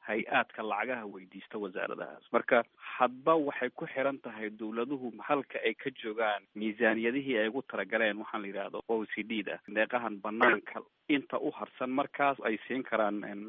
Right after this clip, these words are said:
hay-adahan gurmad ka bixiya. Midba har-, markaasi inta ay u aragto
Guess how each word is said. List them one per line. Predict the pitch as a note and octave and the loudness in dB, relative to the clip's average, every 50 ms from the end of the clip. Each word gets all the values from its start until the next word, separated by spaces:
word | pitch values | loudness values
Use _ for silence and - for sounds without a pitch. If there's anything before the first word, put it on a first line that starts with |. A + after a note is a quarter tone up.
| G2+ - | -10 -8
hay-adahan | G2+ G#2+ A2 A2 G#2+ A#2 A2+ A#2 A2+ G#2+ A2 | -4 -2 0 2 2 4 4 4 2 0 -2
gurmad | G#2 A#2 A2 G#2 G2+ - | -4 -4 -6 -8 -8 -6
ka | - A2 | -6 -6
bixiya. | G#2 G2 - - D#2 D2 D2 - - - - _ | -6 -8 -8 -8 -6 -6 -6 -6 -8 -12 -14 _
Midba | - B2+ B2 A#2+ B2 B2+ C3 C#3 D#3 D#3 D3+ | -2 0 2 2 2 2 4 4 4 4 4
har-, | D#3+ D#3+ D#3 - _ | 2 0 0 -2 _
markaasi | - C3+ D3 D3 - - C#3 B2 A2+ - - C#3 | -2 0 0 0 2 2 2 2 2 0 -4 -8
inta | - C#3+ - - C3+ - - | -8 -8 -8 -8 -8 -4 -2
ay | A#2+ A#2 A2+ A2 - - | -2 -2 -2 -4 -8 -12
u | F#2 - - | -12 -4 0
aragto | C3+ C3 A#2 G#2+ - - - - - A2 G#2+ A2 G#2 | 2 2 4 2 0 -4 -14 -8 -4 0 0 0 0